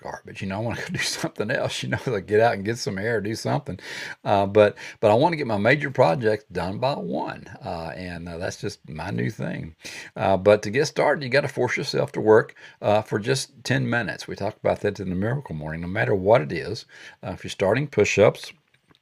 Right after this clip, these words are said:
in the morning, you wanna, you wanna get to a hundred push-ups. Well, you're not gonna get to a hundred the first day, but just try, you know, get your clothes on, get down in the floor, uh, and, uh, you know, do, do however many regular ones you can, and get on your knees and do what I call sissy push-ups, where you,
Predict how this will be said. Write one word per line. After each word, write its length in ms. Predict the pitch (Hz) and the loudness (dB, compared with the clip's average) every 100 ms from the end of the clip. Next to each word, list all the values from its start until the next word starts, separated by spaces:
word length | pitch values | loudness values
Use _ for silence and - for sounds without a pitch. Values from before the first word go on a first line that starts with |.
| _ _ _ _ | _ _ _ _
in 120 | 107 | -2
the 80 | 98 | 0
morning, 340 | 92 92 127 123 | 0 0 0 -2
you 80 | |
wanna, 160 | 90 95 | -4 -6
you 180 | 92 101 | -6 -4
wanna 140 | 87 | -4
get 180 | 87 104 | -4 -2
to 140 | 98 | -2
a 40 | 85 | -2
hundred 280 | 98 101 - | -2 -4 -4
push-ups. 560 | 120 110 123 143 - | -4 -2 0 -2 0
Well, 240 | 113 123 135 - - - | 4 4 2 -12 -18 -14
you're 120 | - | -6
not 120 | 107 | -4
gonna 120 | 147 151 | -4 -8
get 120 | 131 | -6
to 40 | |
a 40 | 117 | -2
hundred 260 | 147 139 | 0 0
the 60 | - | -2
first 300 | - 135 - | 2 2 2
day, 300 | 85 80 92 202 | -2 -2 -6 -12
but 260 | 147 98 | -6 -6
just 220 | 110 117 | -4 -6
try, 340 | - 110 120 120 - - - | 0 4 4 2 -4 -18 -10
you 160 | - | -6
know, 100 | 98 | -6
get 220 | 87 120 - | -4 -6 -6
your 60 | |
clothes 400 | - 117 135 131 | 4 6 6 4
on, 360 | 127 131 135 135 - - | 2 2 0 -2 -10 -16
get 140 | - 104 | -10 -4
down 240 | 117 127 | -2 0
in 80 | 127 | -2
the 80 | 123 | -4
floor, 640 | - 113 120 127 139 131 - | -2 6 8 8 6 0 -8
uh, 220 | 110 90 - | -6 -4 -6
and, 320 | 87 90 82 | -10 -12 -10
uh, 120 | 78 73 | -10 -10
you 140 | 87 | -10
know, 80 | 92 - - - | -12 -14 -20 -6
do, 280 | 95 117 120 | -2 -2 -2
do 180 | 92 101 | -2 0
however 240 | 101 113 | 4 4
many 280 | 117 117 107 | 2 0 -2
regular 500 | 92 90 110 127 123 | -6 0 2 4 4
ones 200 | 120 117 | 4 2
you 60 | 123 | -2
can, 440 | 117 123 143 127 | -2 2 2 2
and 100 | 95 | 2
get 80 | 101 | 2
on 160 | 113 | 2
your 120 | 117 95 | 0 -2
knees 420 | 104 123 131 101 | -2 -2 -4 -4
and 160 | 85 | -6
do 100 | 98 | -2
what 140 | 101 92 | 0 0
I 80 | 98 | 2
call 240 | 107 101 | 2 0
sissy 420 | - 117 - - | 0 -4 -6 -6
push-ups, 500 | 113 104 117 117 - | -4 -2 0 0 -2
where 100 | - | -10
you, 140 | 98 | -10